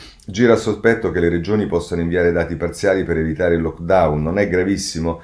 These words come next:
Risponde Bonaccini: "Non voglio nemmeno pensare a un'eventualità del genere. Parlo comunque per l'Emilia Romagna, i nostri dati caricati dalle aziende sanitarie locali sono una piattaforma,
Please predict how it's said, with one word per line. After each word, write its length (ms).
Risponde 560
Bonaccini: 640
"Non 240
voglio 320
nemmeno 400
pensare 500
a 40
un'eventualità 420
del 400
genere. 500
Parlo 340
comunque 380
per 100
l'Emilia 300
Romagna, 400
i 20
nostri 240
dati 300
caricati 380
dalle 160
aziende 340
sanitarie 360
locali 360
sono 160
una 140
piattaforma, 680